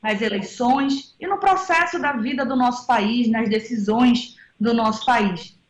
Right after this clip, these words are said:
Então, é algo que vem, é, que a gente vai precisar combater,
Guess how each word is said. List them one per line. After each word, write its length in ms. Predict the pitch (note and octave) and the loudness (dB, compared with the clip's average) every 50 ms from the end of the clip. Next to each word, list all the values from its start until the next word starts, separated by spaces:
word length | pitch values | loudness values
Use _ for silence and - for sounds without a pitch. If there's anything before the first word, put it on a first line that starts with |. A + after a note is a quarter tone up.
| _ - | _ -2
Então, 440 | A#3 B3 - C#4 C4+ C#4+ C#4+ D4 C#4+ | 0 0 2 2 2 2 2 2 2
é 100 | C4+ C4 | 4 4
algo 380 | C4 C#4 D4+ E4 E4+ E4 D#4 | 4 2 2 0 -2 -2 -4
que 160 | - - D4 A#3 | -4 -4 -4 -4
vem, 380 | G3+ B3 C#4 D#4+ E4+ E4 D4+ - - - - _ _ _ | -2 -2 -2 -2 -2 -4 -6 -8 -14 -20 -20 _ _ _
é, 320 | - G#3 G#3 G#3 G3+ G#3 | -4 -2 0 0 0 -2
que 100 | G3+ C4+ | -2 0
a 60 | A#3+ | 0
gente 220 | A#3+ C4 C4+ C4 - | 0 0 0 -2 -2
vai 160 | C#4 C#4 C#4 | -2 -2 -2
precisar 520 | C4+ C4 C4 C4 - C4 A#3 G#3+ A#3 A3+ - | 0 0 0 0 -2 -4 -2 -2 -2 -2 0
combater, 840 | - B3 A3 G#3 G3+ G3+ - - A3+ A3 A#3+ B3 C4+ C#4 - - | -2 -2 0 0 0 -2 -2 -4 -2 0 0 0 0 -2 -6 -10